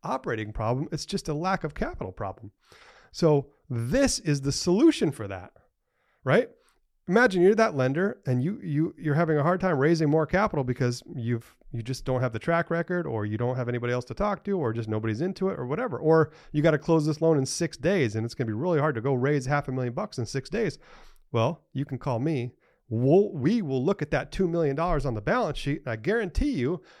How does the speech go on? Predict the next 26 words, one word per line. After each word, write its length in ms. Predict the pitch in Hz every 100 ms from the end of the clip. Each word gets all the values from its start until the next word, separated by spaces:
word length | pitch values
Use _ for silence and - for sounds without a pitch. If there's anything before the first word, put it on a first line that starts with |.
| _
five 300 | _ 185 196
hundred 280 | 175 196 151
thousand 340 | 190 285 202
of 100 | 131
that 220 | 117 143 -
is 120 | 127
in 160 | 123
good 280 | 110 170 170
shape. 380 | - 190 233 - - -
I 40 |
mean, 180 | 135 123
the 100 | 107
whole 180 | 151 269
thing 180 | 113 104
should 160 | 107
be 80 | 101
in 100 | 107
good 160 | 107 98
shape, 240 | 170 151
frankly, 320 | 151 156 107
but 180 | 104 107 - - - - _
we're 100 | 151
gonna 140 | 214 143
look 180 | 143
at 120 | 139 -
the, 160 | 113